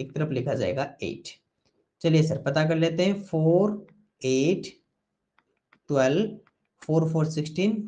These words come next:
फ़ोर फ़ाइव कितना हो जाएगा, ट्वेंटी। एट को वन से multiply किया, एट, टू से multiply किया, सिक्सटीन, थ्री से किया तो कितना आ गया सर, ट्वेंटी फ़ोर और फ़ोर से किया तो थर्टी टू और फ़ाइव से किया तो सर फ़ोर्टीन।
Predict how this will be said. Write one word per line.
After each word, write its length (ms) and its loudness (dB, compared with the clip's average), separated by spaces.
फ़ोर 320 -2
फ़ाइव 200 -2
कितना 240 -8
हो 100 -4
जाएगा, 240 -4
ट्वेंटी। 440 -12
एट 180 2
को 140 4
वन 180 4
से 120 0
multiply 500 2
किया, 160 2
एट, 380 -2
टू 140 0
से 120 0
multiply 460 0
किया, 160 0
सिक्सटीन, 500 -2
थ्री 160 -2
से 140 -2
किया 220 0
तो 180 -4
कितना 280 -4
आ 80 0
गया 180 -2
सर, 200 -4
ट्वेंटी 300 0
फ़ोर 340 0
और 160 0
फ़ोर 260 -2
से 120 -2
किया 160 0
तो 140 -8
थर्टी 320 -6
टू 300 -2
और 100 -4
फ़ाइव 240 -4
से 140 -8
किया 180 -6
तो 100 -10
सर 180 -6
फ़ोर्टीन। 400 -16